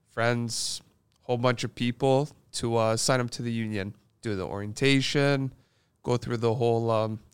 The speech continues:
two-week course that they do. And, uh, after the two-week course, they still have to do an interview, and more than half the time, they won't even call you back. They just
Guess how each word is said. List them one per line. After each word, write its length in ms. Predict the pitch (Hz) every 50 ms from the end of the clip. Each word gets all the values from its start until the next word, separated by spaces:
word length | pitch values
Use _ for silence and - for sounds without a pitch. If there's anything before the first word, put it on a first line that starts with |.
| _ -
two-week 600 | - - 123 117 120 120 117 117 - - - - - _ _ -
course 380 | - 117 127 143 151 - -
that 180 | - 139 135 -
they 80 | 147
do. 320 | 143 131 151 156 170 180 190 - _ _ _ _ _ _ _ -
And, 500 | 127 120 117 117 117 117 117 117 110 110
uh, 360 | 113 110 107 113 113 113 113 - _ _ _ _ _ _ _ _ _ _ _ _ _ _ _ _ _ _ _ _ _ -
after 280 | 117 131 135 - 156 139
the 140 | 131 131
two-week 460 | 123 - - 139 131 120 117 113 - -
course, 600 | - 135 131 131 127 127 127 - - - - - _ _ -
they 120 | - 117 113
still 460 | - - - - 143 135 131 123 120
have 240 | - - 123 123 -
to 100 | - 120
do 200 | 120 120 113 113
an 100 | 101 - - -
interview, 680 | 117 127 127 - 151 139 135 143 160 175 196 220 220 _ _ _ _ _ _ _ -
and 540 | - 123 120 123 123 123 120 120 113 - - - _ _ _ _ _ _ _ _ _
more 180 | - 110 110 113
than 120 | 110 104 101
half 180 | 113 113 -
the 80 | - 120
time, 300 | 110 - 120 113 117 110
they 80 | 101 110
won't 220 | 110 107 107 107
even 160 | 110 110 107
call 180 | - - 113 110
you 80 | 110
back. 360 | 113 - 98 107 - - - - _ _ _ _ _ _ _ _ _ _ _ _ _ _ _ _ _ _
They 320 | - 123 101 107 107 110
just 460 | 107 - - 113 113 110 110 - -